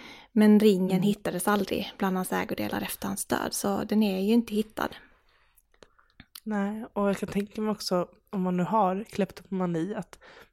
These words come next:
Speaker 2: ja, men, små stölder, men sen triggar man säkert sig själv till att stjäla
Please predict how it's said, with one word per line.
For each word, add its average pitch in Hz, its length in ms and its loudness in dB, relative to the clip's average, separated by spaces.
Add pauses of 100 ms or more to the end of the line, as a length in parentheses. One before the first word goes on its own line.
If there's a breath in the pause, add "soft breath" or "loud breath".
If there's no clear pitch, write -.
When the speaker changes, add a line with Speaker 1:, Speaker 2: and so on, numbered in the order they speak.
(1160 loud breath)
Speaker 2:
ja, 196 80 -4
men, 190 240 0
små 190 340 0
stölder, 190 560 2
men 185 160 0
sen 180 140 -4
triggar 196 380 -4
man 175 120 -2
säkert 180 220 -6
sig - 100 -8
själv 196 240 4
till 185 240 -6
att 170 80 -6
stjäla 180 340 -4